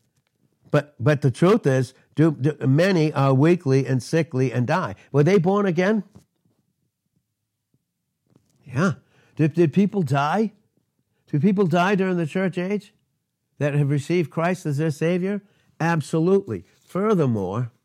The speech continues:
furthermore, Second Corinthians eleven thirty. It is Second Corinthians eleven thirty. That's a little better than the other one. Although the other one's just as true.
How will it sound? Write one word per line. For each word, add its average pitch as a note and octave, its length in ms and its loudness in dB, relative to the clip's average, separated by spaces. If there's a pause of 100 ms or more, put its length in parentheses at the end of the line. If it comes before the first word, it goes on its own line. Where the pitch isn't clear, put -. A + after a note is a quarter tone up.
(120)
furthermore, G#2 720 -6 (280)
Second G#2+ 420 -6
Corinthians E2 460 -8
eleven D#2+ 380 -10
thirty. E2+ 360 -12 (2500)
It G#2+ 140 -4
is B2 140 -4
Second A2 340 -6
Corinthians G2 400 -8
eleven F#2+ 340 -8
thirty. F2+ 260 -12
That's G2 180 -12
a A2 40 -10
little G2 140 -10
better F2 240 -10
than E2 100 -12
the E2 100 -12
other E2+ 140 -12
one. C#2 160 -14 (800)
Although F#2+ 280 -6
the G2 100 -6
other G#2+ 160 -4
one's F2 160 -8
just F#2+ 220 -10
as - 100 -16
true. F2 320 -8